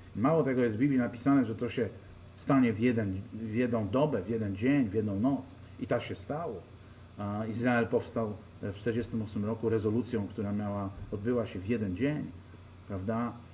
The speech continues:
A więc to wszystko się wypełniło. Teraz jest tylko kwestia, e, no, dużo biblistów tłumaczy i mówi, że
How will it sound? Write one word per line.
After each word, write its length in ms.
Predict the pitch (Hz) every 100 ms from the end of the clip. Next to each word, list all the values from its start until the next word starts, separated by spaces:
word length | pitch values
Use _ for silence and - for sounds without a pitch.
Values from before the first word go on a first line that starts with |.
| - - -
A 440 | 107 110 107 110 110
więc 440 | 117 117 110 -
to 100 | -
wszystko 300 | - 220 208
się 140 | -
wypełniło. 640 | 160 156 131 107 160 147 107
Teraz 260 | 151 170
jest 120 | 165 -
tylko 140 | 165
kwestia, 480 | - 151 151 143 139 - - - - -
e, 420 | 120 120 120 120 120
no, 200 | 135 139
dużo 260 | 165 170
biblistów 680 | 151 143 143 196 - 123 -
tłumaczy 500 | - 113 147 156 117
i 60 | 107
mówi, 340 | 147 123 104
że 240 | 98 107